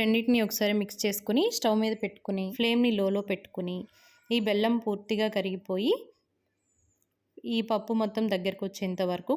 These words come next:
కుక్ చేసుకోవాలి. అయితే ఈ మిశ్రమాన్ని లో ఫ్లేమ్లో పెట్టుకుంటాం కదా, లో ఫ్లేమ్లో పెట్టుకుని ఎక్కువగా తిప్పుతూ ఉండాలి. తిప్పుతూ ఉంటేనే మనకి అడుగంటకుండా ఉంటుంది, లేదంటే అడుగు పట్టేసి మాడిపోయే ఛాన్స్ ఉంటుంది. కాబట్టి ఈ మిశ్రమాన్ని దగ్గరకు వచ్చేంత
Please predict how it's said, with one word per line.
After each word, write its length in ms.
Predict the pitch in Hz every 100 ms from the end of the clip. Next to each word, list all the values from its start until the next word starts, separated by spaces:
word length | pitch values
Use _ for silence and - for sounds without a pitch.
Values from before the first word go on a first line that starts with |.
| 311
కుక్ 160 | - -
చేసుకోవాలి. 540 | 185 - 175 170 170 - _ _ _ _ _ _ - 240
అయితే 180 | 240 277
ఈ 20 | 247
మిశ్రమాన్ని 520 | 226 214 220 220 220 294
లో 60 | 247 220
ఫ్లేమ్లో 260 | 220 214 220
పెట్టుకుంటాం 460 | 220 208 208 202 202 196
కదా, 140 | 254 381
లో 40 | 240 214 -
ఫ్లేమ్లో 280 | 214 214 208
పెట్టుకుని 440 | 202 - 208 202 202 196 - - _ _ _ _ _ 233
ఎక్కువగా 360 | 226 254 240 302
తిప్పుతూ 300 | 269 - 208 240
ఉండాలి. 320 | 190 185 180 - _ _ _ -
తిప్పుతూ 280 | 240 - 247 240
ఉంటేనే 380 | 220 226 233 403 440
మనకి 260 | 226 214 202 196
అడుగంటకుండా 580 | 196 208 208 202 196 214
ఉంటుంది, 280 | 190 185 185 196
లేదంటే 300 | 196 202 214
అడుగు 180 | 208 202 202
పట్టేసి 440 | 202 202 202 339 480 - - - - _ 233
మాడిపోయే 420 | 220 214 214 220 226
ఛాన్స్ 260 | 214 202 196 202
ఉంటుంది. 320 | 202 202 311 320
కాబట్టి 400 | 220 196 196 359 339
ఈ 20 | 233
మిశ్రమాన్ని 560 | 214 - 208 208 196 196 208
దగ్గరకు 320 | 202 226 226
వచ్చేంత 300 | 214 214 202